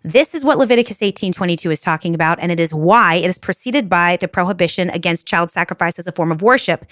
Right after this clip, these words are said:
and why God explains these practices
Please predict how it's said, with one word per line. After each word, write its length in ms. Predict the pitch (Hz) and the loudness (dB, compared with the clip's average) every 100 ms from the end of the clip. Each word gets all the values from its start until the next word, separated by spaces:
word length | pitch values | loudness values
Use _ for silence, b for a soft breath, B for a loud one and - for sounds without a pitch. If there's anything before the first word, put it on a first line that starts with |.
| B B B | B B B
and 240 | 196 160 | -2 2
why 320 | 202 254 233 190 | 4 4 4 2
God 160 | 185 | 2
explains 420 | 185 - 190 185 | 0 -2 -2 -2
these 180 | - 254 | -2 -6
practices 540 | - 220 - - 202 | -2 -2 -2 -6 -4